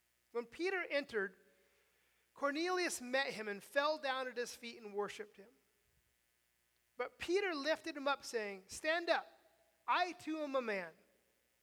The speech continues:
And as he walked with him, he went in and found many persons gathered." Verse twenty-four says that as they arrived,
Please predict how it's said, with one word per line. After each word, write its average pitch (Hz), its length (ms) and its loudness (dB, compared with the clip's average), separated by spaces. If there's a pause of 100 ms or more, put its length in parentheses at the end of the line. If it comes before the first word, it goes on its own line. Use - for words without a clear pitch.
(600)
And 254 80 2
as 247 100 2
he 277 100 -4
walked 302 480 2
with 320 120 -10
him, 240 240 0 (540)
he 285 100 -4
went 339 300 0
in 254 240 4 (120)
and 247 140 -2
found 247 380 0
many 311 300 -2
persons 214 600 -6
gathered." 180 360 -16 (2750)
Verse 285 160 -4
twenty-four 330 640 0
says 254 560 0 (260)
that 254 140 8
as 262 180 4
they 277 160 2
arrived, 247 680 4